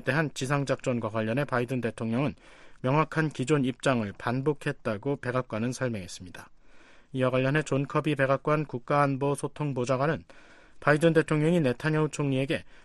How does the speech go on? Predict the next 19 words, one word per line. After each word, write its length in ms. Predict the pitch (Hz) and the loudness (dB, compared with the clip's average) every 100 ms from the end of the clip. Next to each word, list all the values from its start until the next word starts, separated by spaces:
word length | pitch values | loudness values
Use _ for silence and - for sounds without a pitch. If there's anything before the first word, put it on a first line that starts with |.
| - | -4
미국은 440 | 120 120 127 151 | 0 2 2 2
이스라엘의 540 | 113 - 135 127 147 143 | 2 2 2 2 2 2
라파 380 | 117 - 151 | 2 2 0
지상작전을 720 | 143 123 131 127 117 - 120 135 | 0 -2 -2 -2 -4 -2 -2 -2
지지하지 460 | 120 117 117 - | -2 0 -2 -2
않는다고 580 | 123 123 131 120 107 135 | -4 -2 -2 -2 -2 -4
거듭 320 | - 131 139 | -2 -2 -2
밝혔다고 560 | - 117 123 - 104 101 | -2 -2 -4 -6 -6 -6
말했습니다. 600 | 92 - - 87 - - - - - - - - | -8 -8 -10 -12 -14 -18 -20 -20 -20 -20 -20 -12
그러면서 520 | - 113 117 113 120 95 | -4 0 0 2 -2 0
라파에서 520 | 117 - 143 127 151 | -2 0 0 2 0
수십만 480 | 139 151 165 156 143 | -2 -2 2 2 2
명의 220 | 131 143 | 2 0
팔레스타인 600 | - 156 147 - 143 131 | 0 -2 -2 -2 0 0
민간인들을 640 | 123 117 117 110 107 139 143 | 0 0 0 -2 -2 -4 -4
보호하는 460 | - 127 135 123 120 | -2 2 2 2 0
방안이 340 | 113 113 135 | 0 0 -2
없는 400 | - 117 143 147 | -2 -2 0 0
한 160 | 135 | -2